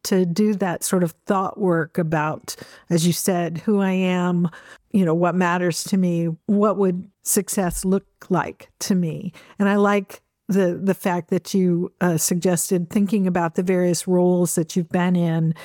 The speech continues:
and what did you like and why did you like that? What, what about it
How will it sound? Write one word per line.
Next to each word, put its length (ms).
and 120
what 160
did 180
you 120
like 580
and 140
why 180
did 200
you 80
like 240
that? 220
What, 280
what 280
about 480
it 360